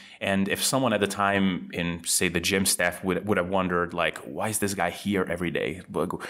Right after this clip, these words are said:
why is he here on a Friday evening? And fuck, he's even here on a Saturday evening.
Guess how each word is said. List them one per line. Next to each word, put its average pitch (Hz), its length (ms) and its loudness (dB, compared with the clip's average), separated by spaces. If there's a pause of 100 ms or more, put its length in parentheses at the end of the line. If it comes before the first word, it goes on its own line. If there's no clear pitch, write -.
(120)
why 113 200 2
is 117 180 2
he 110 140 2
here 104 280 0
on 98 120 2
a 95 60 2
Friday 92 440 0
evening? 82 480 -2
And 82 240 -2
fuck, - 320 -2
he's 107 180 2
even 113 180 4
here 117 140 2
on 117 80 4
a 113 60 2
Saturday 110 440 2
evening. 80 420 0